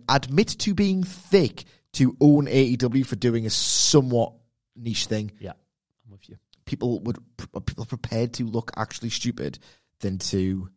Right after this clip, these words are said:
Speaker 1: accept something new, and yet unenviable,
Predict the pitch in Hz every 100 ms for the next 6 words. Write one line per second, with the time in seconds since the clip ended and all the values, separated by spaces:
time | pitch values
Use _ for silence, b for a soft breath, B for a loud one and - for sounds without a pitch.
0 | _ - - - 98 - 104 90 95 98
1 | 98 98 - 95 95 98 104 - _ _
2 | _ _ - 139 127 110 104 95 92